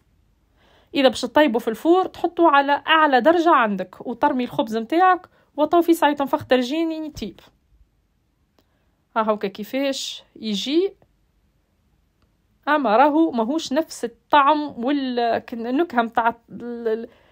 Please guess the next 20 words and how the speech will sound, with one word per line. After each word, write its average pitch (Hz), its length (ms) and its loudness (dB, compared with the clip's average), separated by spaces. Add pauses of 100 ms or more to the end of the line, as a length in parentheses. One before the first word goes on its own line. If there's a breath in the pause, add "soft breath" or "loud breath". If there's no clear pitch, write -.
(180 soft breath)
الحريق 247 640 4
هذيك 302 260 4
تقول 269 360 4
عليها 269 280 4
كما 320 220 -4
قلت - 180 -6
لكم 330 240 -4
دخلته 311 380 -2
في 254 440 -4
فور 320 280 -2
متاع 285 220 0
حطب 285 360 -4
وخرجته. 247 540 -6 (320)
شوفوا 349 280 -6
قداش 185 280 -8
طريين، 190 460 -10 (640)
شوفوا 294 420 -6
لي. 208 180 -10 (1600)
وقعدوا 302 460 0
ثلاثة 440 280 4